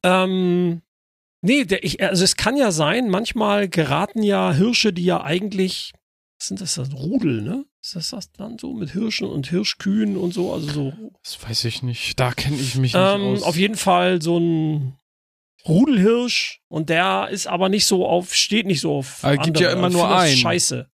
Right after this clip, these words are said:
Speaker 2: Gibt ja immer nur einen Hirsch.
Speaker 1: Ja.
Speaker 2: Also im
Speaker 1: Oder vielleicht
Speaker 2: Rudel.
Speaker 1: ist der auch verdrängt worden <coughs> von einem stärkeren Hirsch.
Speaker 2: Stimmt, das
Speaker 1: War
Speaker 2: gibt's auch.
Speaker 1: dann ganz traurig, ist dann, äh, von dannen gezogen und ist dann irgendwo in, äh, Dänemark da am Strand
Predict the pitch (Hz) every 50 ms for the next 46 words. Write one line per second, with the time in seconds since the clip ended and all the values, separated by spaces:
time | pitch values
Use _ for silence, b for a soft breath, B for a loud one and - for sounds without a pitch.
0 | _ _ _ 135 127 - 143 135 113 143 147 143 139 139 131 - 156 151 135 127
1 | 117 113 123 117 113 110 - - - _ _ _ _ _ - 165 - 233 214 -
2 | - - _ _ _ _ - 190 156 139 311 294 - - - - 254 240 117 233
3 | - - - 196 - 190 190 - - - - - 196 170 131 180 170 226 294 277
4 | - 196 156 135 127 120 120 117 123 - _ - - - - - - - 196 -
5 | - - - 185 175 170 151 - - - 185 233 254 - 220 170 143 143 147 135
6 | 127 139 143 147 139 131 - - 185 170 143 127 110 143 143 147 220 277 - -
7 | 190 175 147 170 160 160 - - - - 170 185 214 190 151 143 185 226 - -
8 | _ B B B B B B B B _ - 220 240 233 - - - - 165 175
9 | 208 233 254 269 294 285 - _ _ _ _ b b b _ _ _ - 190 185
10 | 180 180 175 175 170 165 165 165 160 160 156 151 151 151 147 147 147 147 143 143
11 | - - - - 156 - - - - 151 131 160 185 226 254 220 175 139 151 135
12 | - - - 147 147 151 151 180 202 214 - 160 160 - - 240 - - - -
13 | 208 190 233 277 320 320 - - 247 269 285 277 233 202 220 240 269 285 - -
14 | 214 233 240 247 247 247 247 247 247 247 226 208 196 165 180 202 240 247 247 240
15 | 233 233 233 226 - - 202 196 214 214 - - 190 208 208 - - 247 277 320
16 | 302 - -